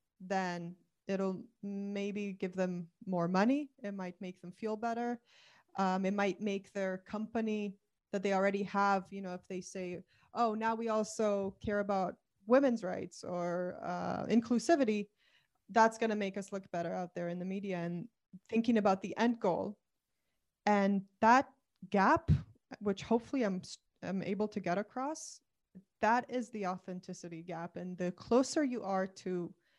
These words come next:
um, caring about the problem rather than the end goal, the solution, the more authentic you are and the more you should be doing social impact.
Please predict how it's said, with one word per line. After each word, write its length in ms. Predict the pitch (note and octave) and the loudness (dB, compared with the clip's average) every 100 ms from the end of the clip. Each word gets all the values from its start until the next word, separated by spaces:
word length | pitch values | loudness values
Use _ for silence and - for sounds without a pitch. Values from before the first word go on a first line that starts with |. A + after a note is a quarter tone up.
| _ _ _ - B3 _ - | _ _ _ -20 -20 _ -2
um, 420 | F#3 F3 E3+ F3 - | 0 0 -2 -4 6
caring 320 | A3+ G#3 A3 | 8 8 4
about 260 | G3 F3+ - | 4 2 0
the 60 | |
problem 640 | - - F#3 F#3+ B3 D4+ - _ _ _ _ _ _ - | -6 0 0 0 -2 -4 -10 _ _ _ _ _ _ -8
rather 380 | G3 F#3+ G3 G3 | -4 -2 -2 -2
than 360 | F#3+ F#3+ F#3 - | 0 -2 -4 -10
the 180 | F#3 F#3+ | -6 -4
end 240 | F3+ F#3 F#3+ | -2 -4 -2
goal, 200 | G#3+ G#3+ | -2 -2
the 100 | F#3+ | -6
solution, 760 | - F3 F3+ - A#3+ C4+ D4 _ _ _ _ _ - | -8 -8 -8 -4 -2 0 -4 _ _ _ _ _ -6
the 80 | |
more 240 | G3+ F#3 F#3 | -4 -2 -2
authentic 640 | F#3 - F3+ F#3 F3+ - | -2 -2 -2 -2 -8 -6
you 120 | F3 | -4
are 220 | F3 E3+ E3 | -2 -2 -4
and 120 | F3+ | -4
the 40 | |
more 240 | F#3+ G#3+ A#3 | 2 4 4
you 120 | A3+ | 2
should 480 | F#3 - A#3 G#3+ G3 | -6 -6 -4 -4 -4
be 200 | G3+ G3 | -4 -4
doing 280 | F#3+ F3+ F3 | -4 -4 -4
social 460 | - F3 E3+ F3 | -6 -8 -8 -6
impact. 680 | E3+ F3 F3 E3+ E3+ - _ | -4 -4 -2 -4 -4 -12 _